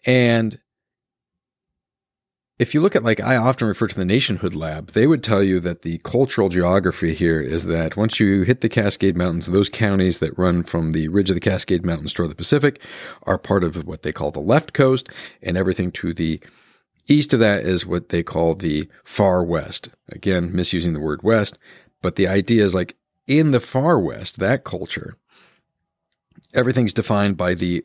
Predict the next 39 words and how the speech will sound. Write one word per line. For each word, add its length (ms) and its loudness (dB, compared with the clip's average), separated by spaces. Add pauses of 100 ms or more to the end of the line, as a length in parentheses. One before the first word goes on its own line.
(140)
ownership 540 2
of 160 -12
government 580 0
and 180 -8
corporations. 760 -4
Like, 140 -4
the 80 -8
feds 460 0 (120)
own 240 -2
the 100 -2
land, 360 4
the 80 -6
feds 380 -4 (100)
run 320 -4
the 80 -6
water, 420 2 (440)
the 120 -2
corporations 680 0
do 140 -2
the 100 -2
mining 440 4
and 120 -2
the 80 0
logging, 520 2 (440)
and 320 2
it 140 0
is 260 0
a 360 -2 (440)
political 520 2
culture 360 -2
defined 580 0
by 100 -6 (440)
negotiating 920 2
with 100 -2
that, 180 -6
sometimes 400 -2
fighting 460 2
the 80 -2
feds, 420 -4